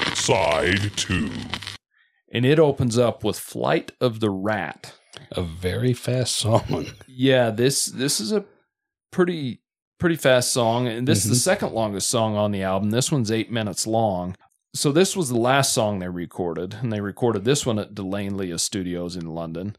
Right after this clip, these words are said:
Speaker 2: It's kind of funny because Roger Glover actually did a rearrangement of a Russian orchestral interlude. It was named Flight of the Bumblebee,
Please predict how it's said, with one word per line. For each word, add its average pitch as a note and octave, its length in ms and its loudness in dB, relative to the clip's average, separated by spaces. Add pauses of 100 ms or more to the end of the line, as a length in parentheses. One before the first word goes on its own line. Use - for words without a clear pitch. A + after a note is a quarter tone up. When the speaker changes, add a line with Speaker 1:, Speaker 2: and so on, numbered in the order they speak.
Speaker 2:
It's B2+ 160 -2
kind G3+ 160 6
of - 80 0
funny C#3 240 4
because G2+ 720 0
Roger C3 380 2
Glover A2+ 440 2
actually G2 320 -2
did G2+ 160 -2
a F#2+ 60 -4
rearrangement G2 920 -2
of E2+ 100 -8
a - 40 -8
Russian G2+ 440 -4
orchestral F#2 580 -6
interlude. G2+ 680 -4 (440)
It G#2 100 -2
was G2 180 -4
named A2 360 -2
Flight A#2 580 -2
of G#2+ 140 -14
the F#2+ 100 -6
Bumblebee, F#2 720 -6